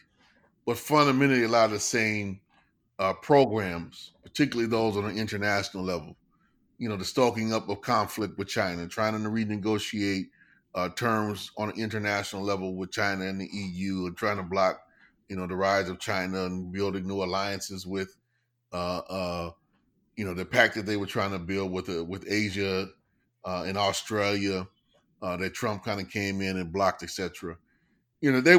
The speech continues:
they were going to do a lot of this, and by necessity, we're gonna have to try to do this to keep, uh,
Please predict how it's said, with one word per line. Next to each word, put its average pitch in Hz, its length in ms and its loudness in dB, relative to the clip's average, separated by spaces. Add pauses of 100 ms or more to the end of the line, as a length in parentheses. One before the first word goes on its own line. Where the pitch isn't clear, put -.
(140)
they 156 160 12
were 156 140 8
going 135 240 6
to 110 80 0
do 107 480 0 (200)
a 98 80 -2
lot 110 280 8
of 92 100 -2
this, 104 240 0
and 98 140 -4
by 95 160 4
necessity, 104 420 -4
we're 101 140 -2
gonna 95 120 -4
have 113 220 4
to - 80 -14
try 104 160 -2
to 98 100 0
do 92 200 -2
this 90 140 -4
to 87 100 -14
keep, 101 320 -4 (540)
uh, 95 420 0